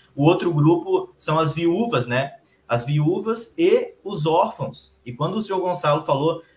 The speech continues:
de, dessa situação, eu lembrei logo dessas duas pessoas que precisam de atenção, né, que Jesus diz, olha, deem atenção pra eles. E foi o que o seu Gonçalo fez, né?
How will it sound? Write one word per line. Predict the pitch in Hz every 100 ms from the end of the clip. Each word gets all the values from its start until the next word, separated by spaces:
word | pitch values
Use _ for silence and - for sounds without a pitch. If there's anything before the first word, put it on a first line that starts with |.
| -
de, | 123
dessa | 127 139 160 175
situação, | - 170 170
eu |
lembrei | 165 160 170
logo | 180 160 170
dessas | 165 170 180 151
duas | 160 180
pessoas | 180 165 170 165
que | 160
precisam | 160 156 160 156
de |
atenção, | 170 165 151 165 180 - _ -
né, | 147 143
que | - 156
Jesus | 160 147 156 233 160
diz, | 156 107 -
olha, | 113 160
deem | 139 156 226
atenção | 233 196 185 180
pra | 170
eles. | 156 170 131 - - _ _ -
E |
foi | 139 165
o | 170
que | 196
o |
seu | 190 180
Gonçalo | 185 175 156 151
fez, | 180 208 220 - _ _ -
né? | 123 147